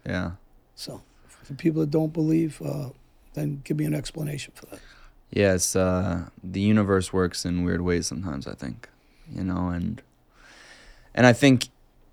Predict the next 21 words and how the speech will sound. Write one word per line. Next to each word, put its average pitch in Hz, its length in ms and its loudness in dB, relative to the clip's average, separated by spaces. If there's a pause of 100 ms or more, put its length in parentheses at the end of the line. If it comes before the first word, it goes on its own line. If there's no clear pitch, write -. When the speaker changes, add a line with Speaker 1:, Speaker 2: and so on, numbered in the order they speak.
(140)
Speaker 1:
the 110 200 6
way 113 160 8
you've 107 220 8
handled 107 480 6
it, 98 100 6
I - 40 4
mean 98 360 6 (880)
Speaker 2:
Well, 175 140 10
somebody 190 340 10
told 170 220 6
me 165 100 8
another 160 280 8
story. 147 360 8
I'll, 139 240 4
I'll 143 80 0
give 147 160 2
you, 143 100 4
an, 135 60 -4 (320)
and 139 140 6
this 135 160 2
is - 220 -4